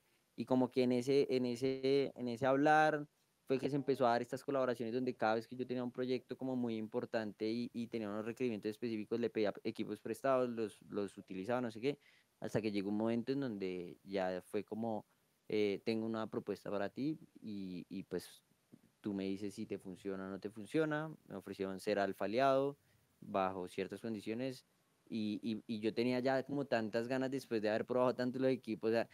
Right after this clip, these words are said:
que, que, que como que uno prueba los equipos y se, y se enamora de ciertas cosas que, que yo fue como a la fija, sí, o sea, yo ya dije, "Sí, yo, yo, yo quiero estar con ustedes". Y, y, pues, obviamente, la idea también es escalar y eso también lo permite Sony, ¿no? Hay como niveles,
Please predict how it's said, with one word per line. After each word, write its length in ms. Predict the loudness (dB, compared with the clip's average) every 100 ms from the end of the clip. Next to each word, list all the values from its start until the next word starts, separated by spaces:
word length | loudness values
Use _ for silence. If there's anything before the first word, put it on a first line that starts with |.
| -20 _ _ _
que, 320 | -4 -2 -2 -6
que, 320 | -4 -4 -6 _ _ _ -16
que 140 | -10
como 240 | -4 -4
que 220 | -2 -4 -2
uno 220 | -4 0
prueba 200 | 4 4
los 100 | 4
equipos 260 | 0 -2 -2
y 120 | -2
se, 120 | -4
y 140 | -4 0
se 80 |
enamora 300 | 0 0 0
de 60 | 0
ciertas 380 | 0 -2 -4 -2
cosas 300 | -2 -4 -4
que, 260 | -6 -6 _ _
que 500 | -8 -4 -2 -4 -4
yo 120 | -6 -4
fue 160 | -4
como 360 | -2 0 0 -2
a 120 | -2
la 100 | -2
fija, 300 | -2 -6 -8
sí, 200 | -6 -4
o 60 | -4
sea, 120 | -8
yo 240 | -6 -6 -4
ya 280 | -2 -2 -4
dije, 400 | -8 -6 -8 -10 _ _ _ -10
"Sí, 260 | -4 -2
yo, 220 | 0 0 -2
yo, 300 | -4 -4 -6
yo 160 | -10 -6
quiero 200 | -6 -6
estar 220 | -4 -4
con 120 | -6
ustedes". 420 | -6 -2 0 -2 _ _ _ _ _ _ _ _
Y, 460 | -2 0 0 -2 -2
y, 240 | -2 -2 0
pues, 200 | 0 2
obviamente, 640 | 2 2 -2 0 2 2
la 140 | 2
idea 200 | 0 0
también 260 | 0 -2 -4
es 140 | -6
escalar 420 | -8 -2 2 2 2
y 180 | 0 -2
eso 160 | -2
también 180 | -4 -4
lo 80 | -4
permite 380 | -4 -6 -10 -10
Sony, 260 | -8 -6 -6
¿no? 200 | -8 -8
Hay 160 | -8
como 240 | -6 -6 -4
niveles, 880 | -2 0 4 4 4 0 -6 -14